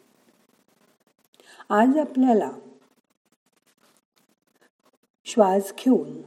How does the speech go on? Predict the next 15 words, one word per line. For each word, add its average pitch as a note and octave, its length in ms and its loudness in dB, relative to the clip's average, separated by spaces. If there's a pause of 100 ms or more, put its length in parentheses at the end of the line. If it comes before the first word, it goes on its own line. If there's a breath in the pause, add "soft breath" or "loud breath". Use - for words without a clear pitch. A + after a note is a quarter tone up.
(460)
जितक्या A3+ 500 0 (120)
जलद F#3+ 420 4
गतीने G#3 500 2
ओम G#3 380 4
म्हणता F3 440 -2
येईल E3 560 -4 (960)
तितका A3 480 2
म्हणायचा E3 580 0
आहे, D3+ 420 -4 (320)
पण G#3+ 260 6
दम A3+ 340 6
लागणार D#3+ 520 2
नाही, E3+ 480 -6 (720)
एवढ्याच G#3+ 600 8 (180)
जलद D#3+ 300 2